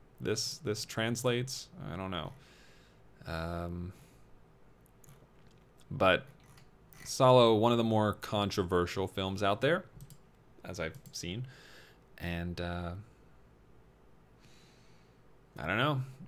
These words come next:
That's gonna be an interesting one. Which brings us to the final task that I chose. And so I was really kinda struggling.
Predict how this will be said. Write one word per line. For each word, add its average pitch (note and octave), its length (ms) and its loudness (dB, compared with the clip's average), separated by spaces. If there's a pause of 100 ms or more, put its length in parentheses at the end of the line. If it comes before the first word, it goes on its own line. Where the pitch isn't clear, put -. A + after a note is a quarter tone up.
(120)
That's - 600 -4 (360)
gonna D#3+ 220 0
be D3 140 8
an B2 80 4
interesting F#2+ 500 -2
one. B1+ 280 -8 (1000)
Which B2 180 -2
brings F3 300 8
us F3 140 8
to - 80 0
the E3 100 2
final D3+ 500 2
task G#2+ 560 0 (420)
that F#2 120 -2
I F2+ 140 2
chose. - 500 -4 (160)
And G#2+ 180 -2
so C3+ 400 6 (1120)
I C#3 60 2
was D#3 120 2
really G#3 280 12
kinda D3+ 200 4
struggling. B2+ 640 4